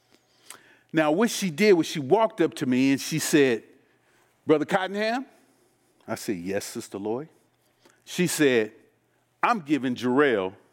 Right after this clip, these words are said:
to you." And she took his hand and she grabbed my hand and she put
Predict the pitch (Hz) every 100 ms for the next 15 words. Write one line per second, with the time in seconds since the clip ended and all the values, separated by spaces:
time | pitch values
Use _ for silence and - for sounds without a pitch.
0 | _ _ - - 139 165 - _ _ _
1 | _ _ _ _ _ _ _ _ _ _
2 | _ _ _ - 151 143 208 185 - 214
3 | 143 156 269 202 165 120 101 101 160 _
4 | _ _ _ _ - _ 160 160 180 131
5 | 165 160 151 139 160 208 220 165 135 123
6 | 131 135 135 202 196 - 202 185